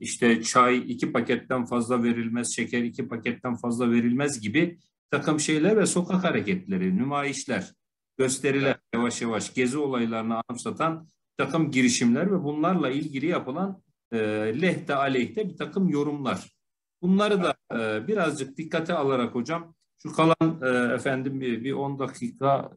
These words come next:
Speaker 1: yok bir beş dakikamız var hocam. O beş dakika içerisinde biz niye ümit var olacağız? Efendim bu karamsar tabloyu efendim nasıl aşacağıza dair de bir şeyler söyleyelim. E, bunları açalım hocam.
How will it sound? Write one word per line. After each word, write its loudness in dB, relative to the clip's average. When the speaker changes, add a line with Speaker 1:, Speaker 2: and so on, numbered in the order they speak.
Speaker 1:
yok 0
bir 2
beş 6
dakikamız -2
var 2
hocam. 2
O 0
beş 4
dakika 0
içerisinde -2
biz 0
niye 4
ümit 2
var 2
olacağız? -2
Efendim -2
bu 2
karamsar 0
tabloyu 0
efendim -2
nasıl 2
aşacağıza -2
dair 0
de -4
bir -10
şeyler -2
söyleyelim. -2
E, -2
bunları 4
açalım 2
hocam. -2